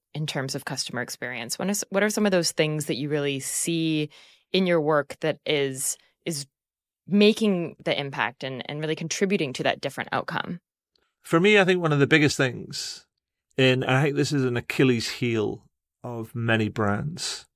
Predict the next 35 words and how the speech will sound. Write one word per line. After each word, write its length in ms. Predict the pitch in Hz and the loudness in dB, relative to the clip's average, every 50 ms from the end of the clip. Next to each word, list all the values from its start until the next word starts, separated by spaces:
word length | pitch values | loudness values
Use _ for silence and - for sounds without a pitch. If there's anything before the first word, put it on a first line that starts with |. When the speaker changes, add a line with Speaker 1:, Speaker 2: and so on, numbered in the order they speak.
| _ _ _ _ _ _ _ _ _ _ _ _ _ _ _ _ _ _ _ _ _ - | _ _ _ _ _ _ _ _ _ _ _ _ _ _ _ _ _ _ _ _ _ -4
Speaker 2:
or 60 | - 120 | 0 2
many 220 | 123 123 123 120 | 4 4 6 6
organizations 800 | 117 110 104 113 101 107 110 107 - - - 110 107 98 - - | 6 4 4 2 2 4 4 4 4 0 -4 -4 -6 -6 -6 -4
just 200 | - 117 - - | -4 -4 -4 0
generally, 500 | - 120 110 113 110 107 104 101 101 107 - _ _ _ _ _ _ _ _ _ _ _ | 2 2 2 2 2 2 2 0 0 -4 -8 _ _ _ _ _ _ _ _ _ _ _
and 200 | - 135 135 139 | 2 4 4 6
I 80 | 135 135 | 4 2
think 280 | - - 180 185 - - | 2 2 0 0 4 4
it 100 | 170 151 | 6 6
is 420 | 147 135 123 113 - - - - _ _ _ _ _ _ _ _ _ - | 6 6 4 2 0 -4 -6 -8 _ _ _ _ _ _ _ _ _ -8
that 720 | 135 123 131 123 123 123 123 120 120 - - - - - - _ _ _ _ _ _ _ _ _ - | -2 0 2 4 4 4 2 2 0 -2 -6 -10 -10 -12 -12 _ _ _ _ _ _ _ _ _ 0
they 160 | 127 135 143 | 4 4 4
don't 260 | 135 - 165 160 170 170 | 6 8 6 6 6 4
have 160 | 170 170 143 | 0 2 0
a 60 | 147 | 0
clear 340 | - - - 156 147 143 135 | -2 0 2 4 6 6 4
vision 520 | 110 101 123 127 123 107 107 101 101 98 - | 4 4 4 4 4 4 0 -6 -8 -10 -10
of 300 | - 110 110 110 101 - | -6 -2 -2 -2 -2 0
what 140 | 127 120 120 | 0 2 4
it 160 | 120 123 117 | 4 4 4
is 580 | 113 113 107 107 104 104 - - - - - - _ _ _ _ - | 4 4 4 4 2 0 -2 -6 -8 -8 -10 -14 _ _ _ _ -2
they 120 | - 110 107 | 0 2 2
want 220 | 104 107 98 - | 2 2 0 -2
to 120 | - - | -6 -8
deliver. 460 | 98 101 104 98 98 - 95 82 - _ _ _ _ _ _ _ _ _ - | -4 -4 -2 -2 -4 -6 -6 -12 -14 _ _ _ _ _ _ _ _ _ 0
They 80 | - 143 | 4 6
don't 160 | 139 151 156 | 6 6 6
have 100 | 170 147 | 6 4
a 60 | 147 | 2
clear 520 | 143 - - - 151 143 143 143 139 135 127 | 0 -2 -2 2 4 6 6 8 6 6 4
appreciation 960 | 123 - - - - 139 127 - - 135 127 123 127 123 - - 127 117 117 | 2 0 -2 -2 0 0 2 2 2 4 6 6 6 6 4 0 -2 -2 -2
of 600 | - - 113 117 113 113 113 113 110 101 - - | -2 0 2 4 4 4 4 4 2 0 -2 0
where 160 | 123 120 120 | 2 4 4
they're 240 | 120 117 113 - - | 4 4 2 2 2
at 340 | 117 113 110 107 - - - | 4 4 4 2 0 -2 -4